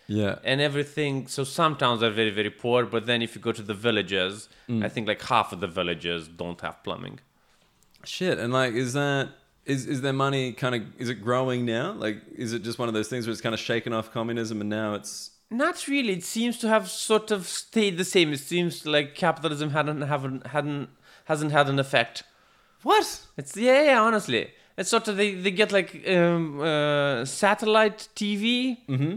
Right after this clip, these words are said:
Speaker 2: Well, that's kind of it.
Speaker 1: Okay, that's, like, the one upgrade.
Speaker 2: Yeah,
Speaker 1: It's
Speaker 2: yeah,
Speaker 1: like,
Speaker 2: they
Speaker 1: Yeah,
Speaker 2: get
Speaker 1: we got
Speaker 2: Wi-Fi. That's honestly, they, they do get <laughs> Wi-Fi.
Speaker 1: <laughs> So we got Wi-Fi. Look at all these channels. How's the plumbing? Don't worry about the plumbing.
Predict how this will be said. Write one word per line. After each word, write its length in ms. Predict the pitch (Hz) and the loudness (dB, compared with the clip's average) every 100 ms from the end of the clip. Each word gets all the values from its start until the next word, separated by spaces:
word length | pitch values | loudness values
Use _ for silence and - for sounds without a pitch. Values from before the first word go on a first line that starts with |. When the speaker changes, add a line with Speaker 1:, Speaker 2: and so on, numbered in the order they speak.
| - | -4
Speaker 2:
Well, 160 | 185 190 | 0 4
that's 220 | 175 175 | 4 4
kind 160 | 151 | 2
of 80 | 143 | 4
it. 260 | 117 110 - _ _ _ - _ _ 110 | 2 0 -6 _ _ _ -20 _ _ 2
Speaker 1:
Okay, 280 | 131 135 110 | 4 8 8
that's, 180 | 120 139 | 8 4
like, 80 | 120 | 2
the 80 | 123 | 4
one 140 | 127 | 6
upgrade. 380 | 123 - 113 104 | 4 4 4 6
Speaker 2:
Yeah, 80 | 151 | 6
Speaker 1:
It's 100 | 139 | 6
Speaker 2:
yeah, 40 | |
Speaker 1:
like, 80 | 131 | 6
Speaker 2:
they 60 | 147 | 6
Speaker 1:
Yeah, 60 | |
Speaker 2:
get 100 | - 190 | 6 6
Speaker 1:
we 80 | |
got 60 | 151 | 10
Speaker 2:
Wi-Fi. 440 | 135 117 113 98 | 12 12 10 6
That's 240 | 110 117 - | 6 4 4
honestly, 460 | 123 120 113 120 110 | 4 4 2 0 0
they, 140 | 120 | 0
they 240 | 113 131 | 2 6
do 180 | 156 160 | 8 8
get 200 | 143 - | 6 4
<laughs> 60 | - | 6
Wi-Fi. 880 | 180 - 196 165 143 165 160 - - | 8 8 8 10 8 10 8 6 0
Speaker 1:
<laughs> 60 | - - _ - - 190 - | -16 -20 _ 0 2 2 0
So 180 | - | 2
we 60 | 135 | 4
got 140 | 135 | 6
Wi-Fi. 340 | 131 135 139 151 | 8 8 8 4
Look 140 | 156 | 4
at 80 | 156 | 4
all 80 | 160 | 4
these 180 | 156 147 | 4 2
channels. 480 | - 175 180 113 92 | 2 2 4 2 4
How's 160 | 151 | 2
the 80 | 151 | 2
plumbing? 360 | 143 160 131 104 | 2 2 2 2
Don't 120 | 143 | 4
worry 100 | 127 | 4
about 160 | 104 95 | 4 2
the 60 | |
plumbing. 420 | 87 98 95 90 | -2 -2 -4 -4